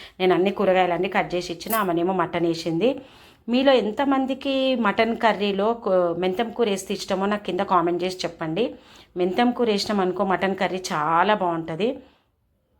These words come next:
ఇంకా కర్రీ ఒక దిక్కు అయిపోతుంటే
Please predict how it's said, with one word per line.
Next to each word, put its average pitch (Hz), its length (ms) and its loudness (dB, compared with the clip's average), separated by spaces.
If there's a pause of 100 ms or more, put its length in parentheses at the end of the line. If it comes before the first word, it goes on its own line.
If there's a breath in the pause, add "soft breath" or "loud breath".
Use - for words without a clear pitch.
(460)
ఇంకా 180 200 2
కర్రీ 180 300 2
ఒక 202 180 0
దిక్కు 175 260 -2
అయిపోతుంటే 196 920 0